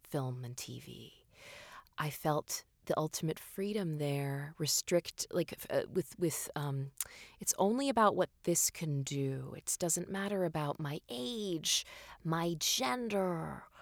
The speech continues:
my ethnicity. All these things become less important when they are casting a voice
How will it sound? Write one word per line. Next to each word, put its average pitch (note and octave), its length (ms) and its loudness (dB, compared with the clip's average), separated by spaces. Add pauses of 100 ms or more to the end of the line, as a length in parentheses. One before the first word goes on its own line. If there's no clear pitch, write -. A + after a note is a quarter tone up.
(520)
my F#3 140 0
ethnicity. A3 840 -2
All A#3 220 6
these C4 320 0
things A#3+ 480 0
become G3+ 480 0
less G#3 320 4
important G3 680 0
when G3 140 0
they A#3+ 120 2
are C4 200 0
casting A3+ 600 -2
a F3+ 80 4
voice E3+ 760 4